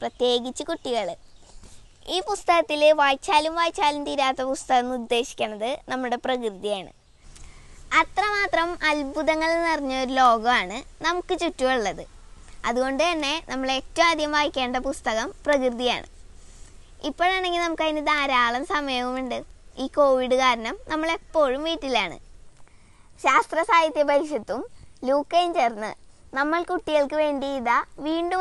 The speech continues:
ഒരു മത്സരം സംഘടിപ്പിക്കുന്നു. വാവാ തീപ്പു എന്ന പേരിൽ. അതിൻ്റെ കൂടുതൽ വിവരങ്ങൾ ഇനി പറയാം. ആർക്കൊക്കെ പങ്കെടുക്കാം? യു പി ഹൈസ്കൂൾ വിഭാഗത്തിൽപ്പെട്ട കുട്ടികൾക്ക് ഇതിൽ പങ്കെടുക്കാം.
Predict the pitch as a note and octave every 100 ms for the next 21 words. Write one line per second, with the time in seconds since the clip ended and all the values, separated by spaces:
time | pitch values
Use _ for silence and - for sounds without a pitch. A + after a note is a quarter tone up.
0 | F4+ D4+ D4+ C#4 C4 B3 D4+ B3+ A#3+ G#3
1 | G#3 G3 F#3+ - - - - - - -
2 | C4 D4 D#4 E4 F4 E4+ F#4+ C4+ C4 B3+
3 | B3 C4 G3 F3 - - - - - -
4 | D4+ F4 F#4 G4+ A#4+ F#4+ D#4+ D#4 D#4+ D4+
5 | C4+ A#3+ A3+ B3 C#4 B3+ C4 C4 B3+ G#3
6 | E3+ - - - - _ _ - B3+ D#4
7 | - F4+ D#4+ C#4 C4+ C4+ A3+ G#3+ - E3
8 | - - - _ _ _ _ _ _ -
9 | B3 B3+ B3+ - D#4 G#4 D#4+ D#4 - C#4
10 | C4 C4 B3 C#4+ B3 A3 A3+ - A#3+ A#3+
11 | A#3 A3 B3 - G#3+ G#3+ G3 - B3+ -
12 | - - - F4 F4+ E4+ D4+ C#4+ A#3 G#3+
13 | -